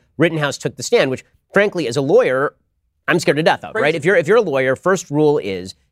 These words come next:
Speaker 1: you don't put your client on the stand if there's no reason to put your client on the stand. And because the prosecution had not made the case, there's a very solid defense case that Rittenhouse doesn't have to take the stand at all. And so I'm really interested, I, I'm sure we'll hear later, what the logic was in terms of putting Rittenhouse on the stand.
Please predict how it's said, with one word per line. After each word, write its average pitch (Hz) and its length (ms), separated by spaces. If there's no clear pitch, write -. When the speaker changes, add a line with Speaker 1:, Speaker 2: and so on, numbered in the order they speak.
Speaker 1:
you 147 140
don't - 200
put - 120
your 139 100
client 120 340
on 123 120
the 123 80
stand 151 360
if 120 100
there's 131 180
no 143 120
reason 127 280
to 117 40
put 135 120
your 135 100
client 120 240
on 110 80
the 123 80
stand. 143 300
And 127 100
because 170 220
the 170 60
prosecution 165 560
had 131 120
not 135 240
made 131 220
the 107 80
case, 139 420
there's 139 160
a - 20
very 165 320
solid 143 300
defense 202 320
case 107 240
that 127 120
Rittenhouse 127 300
doesn't 135 260
have 123 120
to - 80
take 131 180
the - 60
stand 117 380
at 147 120
all. 107 320
And 131 100
so 175 60
I'm 165 80
really 202 160
interested, 143 400
I, 113 140
I'm 120 140
sure 143 120
we'll 123 100
hear 123 120
later, 131 340
what 156 160
the 147 80
logic 123 380
was 170 240
in 135 140
terms 139 200
of 101 60
putting 131 200
Rittenhouse 127 440
on 110 140
the 107 40
stand. 139 340